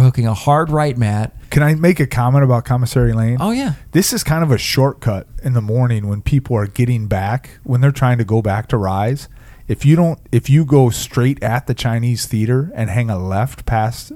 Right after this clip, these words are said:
Speaker 2: Frozen Sing-Along, you kinda can beat down that row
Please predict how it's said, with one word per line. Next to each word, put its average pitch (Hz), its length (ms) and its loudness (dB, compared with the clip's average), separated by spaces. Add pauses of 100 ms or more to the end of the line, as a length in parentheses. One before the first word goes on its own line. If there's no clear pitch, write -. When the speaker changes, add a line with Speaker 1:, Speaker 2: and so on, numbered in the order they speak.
Speaker 2:
Frozen 117 560 -2
Sing-Along, 131 640 -4 (520)
you 135 120 2
kinda 151 300 -2
can 107 180 -4
beat 120 300 -2 (220)
down 107 320 -2
that 104 220 -4
row 107 460 -2